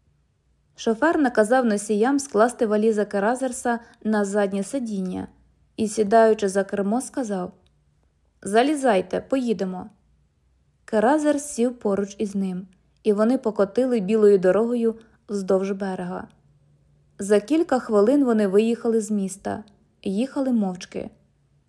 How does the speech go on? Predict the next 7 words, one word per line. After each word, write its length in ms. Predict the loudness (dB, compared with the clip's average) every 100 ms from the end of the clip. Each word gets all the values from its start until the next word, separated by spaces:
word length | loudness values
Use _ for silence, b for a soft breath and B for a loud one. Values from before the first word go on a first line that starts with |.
| _
Керазерс 560 | 0 4 6 4 2 0
тримався 600 | 0 2 2 0 -2 -4
із 260 | -2 -4
підкресленою 800 | -4 -12 -4 -2 -2 -2 -2 -2
гідністю. 720 | -2 -4 -6 -8 -8 -8 -8 -12 _ _ _ _ _ -2
Він 220 | 2 2
відчував, 560 | 0 -2 -4 -4 -6